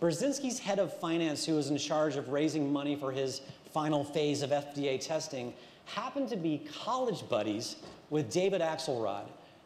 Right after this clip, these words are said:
the newly elected President Obama, and he was his chief of, sorry, college buddies with David Axelrod, who was his chief of staff and chief architect. I was, he, he said, "I'm gonna meet Axelrod next week, give me your movie, whatever form it's in." Great, I did. And this is what Axelrod said.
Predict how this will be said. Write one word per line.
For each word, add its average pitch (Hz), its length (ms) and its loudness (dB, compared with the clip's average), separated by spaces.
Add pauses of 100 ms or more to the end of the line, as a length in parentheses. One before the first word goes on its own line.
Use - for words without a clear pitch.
the 147 80 2
newly 202 320 4
elected 165 400 0
President 160 360 2
Obama, 160 480 -2 (600)
and 147 80 0
he 156 40 4
was 143 120 0
his 131 140 -4
chief 226 220 -2
of, 233 180 -2
sorry, 135 300 2 (100)
college 185 320 2
buddies 160 280 2
with 160 100 2
David 156 140 2
Axelrod, 151 340 0
who 151 80 2
was 135 160 2
his 127 220 -4
chief 156 180 -2
of 135 80 -8
staff 135 400 -2 (300)
and 139 120 -4
chief 156 220 -2
architect. - 640 -4 (840)
I 202 160 2
was, 175 260 -2
he, 175 140 -2
he 175 240 0
said, 175 160 2
"I'm 180 60 2
gonna 202 120 0
meet 196 140 4
Axelrod 185 420 4
next 180 220 0
week, 185 320 4
give 190 100 2
me 180 80 2
your 175 100 4
movie, 170 300 6
whatever 165 300 4
form 170 240 2
it's 165 160 2
in." 165 160 4
Great, 170 360 2
I 143 140 0
did. 156 500 2 (300)
And 156 100 2
this 208 140 2
is 262 60 -2
what 240 120 4
Axelrod 185 520 4
said. 123 400 0